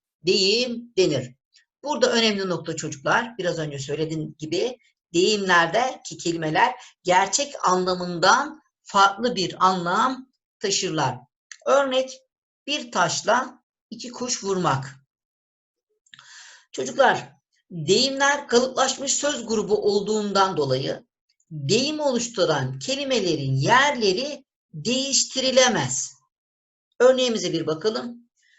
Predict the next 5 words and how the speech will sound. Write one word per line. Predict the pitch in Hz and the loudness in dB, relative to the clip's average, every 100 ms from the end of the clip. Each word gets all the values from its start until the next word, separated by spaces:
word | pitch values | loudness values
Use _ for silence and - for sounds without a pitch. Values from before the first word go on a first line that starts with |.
| _ _ | _ _
Başından | 175 240 240 247 226 214 233 220 - | 0 2 4 2 -2 4 4 4 0
aşağı | 175 165 151 190 240 | -2 0 2 0 0
kaynar | - 214 233 240 233 | 0 0 4 2 2
sular | - 170 147 135 | 0 0 0 0
dökülmek. | 143 135 135 120 110 - - | -6 -8 -8 -8 -8 -12 -20